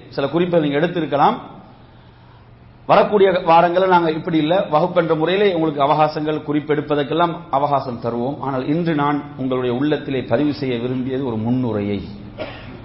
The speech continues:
அவ்வளவு ஒரு மகத்தான இல்ம் இது, அவ்வளவு மகத்தான ஒரு அறிவு. அல்லாஹுவை நாம் நெருங்குவதாக இருந்தால் அவனை பற்றிய இல்ம் தேவை. ரப்பை நாம் நெருங்குவதாக இருந்தால்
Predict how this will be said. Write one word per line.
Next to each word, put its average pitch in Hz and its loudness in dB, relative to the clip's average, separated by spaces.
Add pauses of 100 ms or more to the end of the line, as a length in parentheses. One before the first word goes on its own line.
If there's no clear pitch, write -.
(140)
அவ்வளவு 147 4
ஒரு 131 2
மகத்தான 120 0
இல்ம் 117 0
இது, 87 -8 (880)
அவ்வளவு 147 6
மகத்தான 135 4
ஒரு 110 4
அறிவு. 104 2 (920)
அல்லாஹுவை 147 4
நாம் 123 2
நெருங்குவதாக 127 4
இருந்தால் 110 2 (500)
அவனை 139 0
பற்றிய 139 -4
இல்ம் 269 6
தேவை. 196 4 (1000)
ரப்பை 160 4
நாம் 165 6
நெருங்குவதாக 156 4
இருந்தால் 143 4